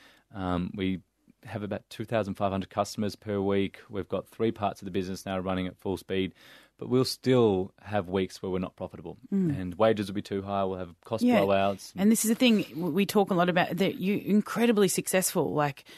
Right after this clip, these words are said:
Speaker 2: part of our podcast is always to talk about what this incredibly successful thing really is. And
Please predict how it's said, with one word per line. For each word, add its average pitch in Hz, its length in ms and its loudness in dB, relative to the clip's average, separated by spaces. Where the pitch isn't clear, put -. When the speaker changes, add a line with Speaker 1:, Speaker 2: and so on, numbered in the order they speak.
Speaker 2:
part 196 180 2
of 180 100 4
our 165 120 6
podcast 196 540 0
is 170 120 -2
always 175 260 4
to - 100 -6
talk 196 260 0
about 170 220 2
what 190 180 0
this 175 240 0
incredibly 170 440 2
successful - 600 2
thing 165 260 4
really 160 460 6
is. 160 120 4
And 156 200 4